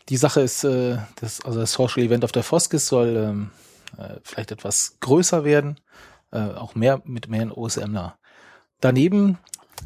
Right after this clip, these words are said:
ähm, möchten wir gerne so ein Programmheft erstellen.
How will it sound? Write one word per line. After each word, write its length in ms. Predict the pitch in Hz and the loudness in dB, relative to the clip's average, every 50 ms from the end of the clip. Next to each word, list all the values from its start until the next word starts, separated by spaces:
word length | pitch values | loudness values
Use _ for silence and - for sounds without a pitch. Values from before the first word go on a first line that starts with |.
| - - - - | -18 -16 -8 -4
ähm, 600 | 127 120 120 120 117 117 117 90 101 113 - - _ _ _ _ - _ _ 76 80 _ _ _ _ _ _ _ | -2 -2 -2 -2 -4 -6 -6 -6 -6 -8 -8 -10 _ _ _ _ -20 _ _ _ _ _ _ _ _ _ _ _
möchten 340 | - 156 143 143 - - 147 | -4 0 0 0 0 0 2
wir 100 | 135 131 | 2 4
gerne 240 | 131 135 131 127 123 | 4 4 4 4 2
so 100 | 113 120 | 0 -2
ein 100 | 113 107 | -2 -2
Programmheft 880 | - - 123 104 - 104 101 123 202 - - - 85 - - - - | -2 -2 -2 0 0 2 2 2 2 0 -2 -4 -4 -4 -4 -8 -12
erstellen. 640 | - 107 95 - - - 110 101 117 151 180 220 - | -10 -8 -8 -6 -2 0 2 2 2 0 -2 -2 -4